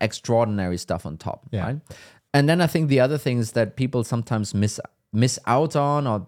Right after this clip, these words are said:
Speaker 1: over-index on, it's a little bit unclear to me. So there is a, you know, Goldilocks ratio of what your on-target earnings number should be versus how much money you bring into the company.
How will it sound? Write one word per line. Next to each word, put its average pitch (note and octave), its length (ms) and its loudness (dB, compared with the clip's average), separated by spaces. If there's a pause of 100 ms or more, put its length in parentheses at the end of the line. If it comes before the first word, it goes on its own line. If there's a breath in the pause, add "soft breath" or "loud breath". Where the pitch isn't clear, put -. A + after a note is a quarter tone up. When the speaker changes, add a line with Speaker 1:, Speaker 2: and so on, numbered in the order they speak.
(640)
Speaker 1:
over-index C3 800 2
on, C3 260 -2
it's A#2 140 -4
a D#2+ 80 -6
little A2+ 180 0
bit C3 120 0
unclear A2 360 -2
to A#2 160 -6
me. A#2+ 200 0 (460 soft breath)
So - 160 4
there B2+ 160 2
is E3+ 260 2
a, C3 480 2
you B2 100 -2
know, A#2 320 0
Goldilocks A#2+ 720 0
ratio G#2+ 460 0
of G2 460 -2
what G2+ 480 -2
your G#2 500 0
on-target A2 500 -2
earnings C#3 720 -4
number C#3 340 -2
should C#3 280 -4
be C#3 180 0
versus A2 460 -4
how A2 80 -2
much G2 240 -4
money G#2+ 160 -2
you C3+ 100 -2
bring C3+ 220 -2
into C#3+ 200 -4
the C#3 100 -4
company. D#3+ 500 -4